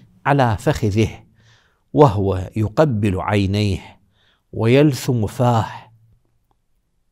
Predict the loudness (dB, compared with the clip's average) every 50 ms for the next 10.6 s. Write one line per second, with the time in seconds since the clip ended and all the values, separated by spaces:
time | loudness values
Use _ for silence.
0 | _ _ _ _ _ _ _ _ _ _ _ _ _ _ _ _ _ _ -10 -8
1 | -8 -6 -6 -8 -8 -10 -12 -12 -12 -10 -8 -8 -8 -8 -6 -6 -6 -8 -8 -10
2 | -10 -10 -10 -8 -8 -8 -10 -10 -12 -12 -14 -14 -16 -18 _ _ _ _ _ _
3 | _ _ _ -10 -8 -6 -6 -4 -2 0 0 2 0 0 -4 -8 -12 -20 -20 -20
4 | -20 -20 _ _ _ _ -6 -4 -2 -2 -2 -2 -4 -4 -4 2 6 8 8 8
5 | 6 4 2 -2 -4 -6 -6 -6 -10 -12 -16 -18 _ _ _ _ _ _ _ _
6 | _ _ _ -6 -4 -2 -2 -4 -6 -8 -12 -12 -12 -14 -14 -14 -18 _ _ _
7 | _ _ -14 -14 -10 -8 -6 -2 0 0 0 0 0 -2 -4 -6 -6 -8 -8 -8
8 | -8 -8 -8 -8 -8 -10 -10 -12 -12 -12 -10 -12 -12 -12 -14 -18 -18 -20 -20 _
9 | -18 -16 -14 -14 -14 -16 -18 _ _ _ -20 -20 -6 0 0 0 0 0 -4 -6
10 | -8 -8 -8 -6 -6 -8 -8 -10 -14 -18 -18 _